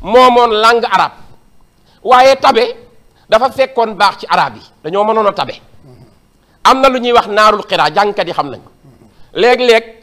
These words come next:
arab su amee ay milliards, buntu këram da ciy def benn lumière bu ñuy wax naarul xiraa, mooy sawaras bernde lañ ko tudde.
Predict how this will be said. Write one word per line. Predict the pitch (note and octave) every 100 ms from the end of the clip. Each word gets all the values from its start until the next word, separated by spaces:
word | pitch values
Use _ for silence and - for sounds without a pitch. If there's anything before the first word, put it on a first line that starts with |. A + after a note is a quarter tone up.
| _ -
arab | A3+ F3 - - _ - - _
su | B3
amee | A#3+ A#3+ A3+
ay | A3 G#3
milliards, | G3+ F3+ C#3 D#3 - - - _ _ _
buntu | C#3 C4+ B3+
këram | B3+ A#3 G#3+
da | G#3
ciy | A#3 A3
def | G#3+ F#3
benn | F#3+ G3 G3
lumière | G3 F#3+ F3 D#3+
bu | D3
ñuy | F#3+ F#3
wax | F3+ D#3
naarul | F3 F#3 E3+ -
xiraa, | B2 F2 _ _ _ _
mooy | D3 E3 G3
sawaras | - G3+ G3+ F#3+ E3
bernde | D3 - D3
lañ | C#3 B2+
ko | D#3
tudde. | -